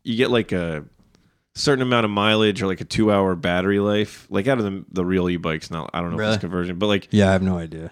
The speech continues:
Speaker 1: but, like, to me, uh, when I ride my bike, I, I'll go out for fucking seven hours. Some, it's, like, not even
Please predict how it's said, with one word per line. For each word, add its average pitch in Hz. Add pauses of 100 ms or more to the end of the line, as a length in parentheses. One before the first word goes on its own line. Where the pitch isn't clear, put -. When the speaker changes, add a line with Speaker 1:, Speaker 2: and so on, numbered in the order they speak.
(140)
Speaker 1:
but, 131
like, 123
to 131
me, 139
uh, 120
when 113
I 110
ride 113
my 98
bike, 110 (460)
I, 101
I'll 104
go 117
out 127
for 85 (420)
fucking 104
seven 110
hours. 113
Some, 104
it's, 113
like, 117
not 113
even 104